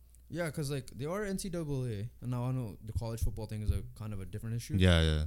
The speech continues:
Speaker 1: But their current hockey team competes in the B C Intercollegiate Hockey League, but have s-, also scheduled games against U Sports and Div One C-, no, N C double A opponents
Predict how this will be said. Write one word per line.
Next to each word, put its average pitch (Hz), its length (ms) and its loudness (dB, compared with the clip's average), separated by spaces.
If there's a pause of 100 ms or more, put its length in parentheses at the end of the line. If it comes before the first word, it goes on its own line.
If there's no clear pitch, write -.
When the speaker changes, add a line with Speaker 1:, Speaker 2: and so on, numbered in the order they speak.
Speaker 1:
But 117 480 -4
their 120 140 -4
current 180 340 -4
hockey 151 360 -4
team 147 260 0
competes 139 400 -2
in 127 80 0
the 123 80 -4
B 127 180 -6
C 131 580 -6
Intercollegiate 120 720 -4
Hockey 107 300 -6
League, 117 240 -4
but 113 180 -4
have 110 240 -2 (160)
s-, - 200 -14
also 123 260 -6
scheduled 120 500 -6
games 113 420 -4 (680)
against 120 480 -2
U 147 100 0
Sports 135 380 0
and 123 80 2
Div 123 180 0
One 117 260 0 (420)
C-, 135 220 -6 (120)
no, 123 180 -2
N 127 140 0
C 123 80 -4
double 117 140 -2
A 117 60 -2
opponents 156 440 -4